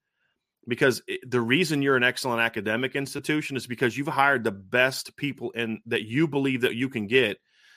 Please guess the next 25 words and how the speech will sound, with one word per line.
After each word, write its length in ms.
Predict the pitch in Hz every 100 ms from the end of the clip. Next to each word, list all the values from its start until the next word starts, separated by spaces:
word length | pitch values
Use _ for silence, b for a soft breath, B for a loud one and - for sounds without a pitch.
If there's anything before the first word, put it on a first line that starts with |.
| _ 110
that 160 | 120
are 100 | 110
out 240 | 120 131 131
there 240 | 104 101
to, 340 | - 127 117
to 260 | 113 - 117
guide 340 | 107 113 127
the 160 | 113 120
academic 600 | 113 - 104 117 107 95 _ _ _
process 680 | - - 120 104 - 101 -
at 80 | 92
Notre 220 | 92 71
Dame, 240 | 64 50 _ _ _ _ _ _
right? 360 | - 156 113 - _ _ _ _ _ _
You 240 | 117 131
don't 180 | 196 165
have 220 | 135 156
a 60 | 135
bunch 220 | 117 123
of 100 | 110
mediocre 720 | 104 113 143 139 127 120 110
teachers 500 | 95 151 139 95 85
at 80 | 87
Notre 280 | 92 95 85
Dame 400 | 82 78 80 107